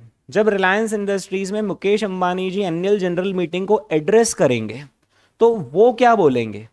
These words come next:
वो डिविडेंड यील्ड परसेंटेज पर ध्यान देंगे क्या? नहीं, he'll simply say dividend percent, our company is declaring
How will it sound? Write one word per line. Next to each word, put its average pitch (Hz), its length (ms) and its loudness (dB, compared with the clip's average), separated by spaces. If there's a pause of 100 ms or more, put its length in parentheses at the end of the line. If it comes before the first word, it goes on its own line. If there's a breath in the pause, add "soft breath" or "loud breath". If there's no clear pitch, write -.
(160)
वो 165 200 2
डिविडेंड 196 500 2 (120)
यील्ड 202 260 2
परसेंटेज 208 520 -2
पर 220 140 -4
ध्यान 208 280 -2
देंगे 214 280 2
क्या? 202 180 -4 (1300)
नहीं, 143 400 -2 (840)
he'll 214 260 2
simply 220 420 0
say 254 140 4
dividend 208 500 0
percent, 127 420 0
our 226 300 4
company 220 420 -2
is 202 60 -4
declaring 202 460 0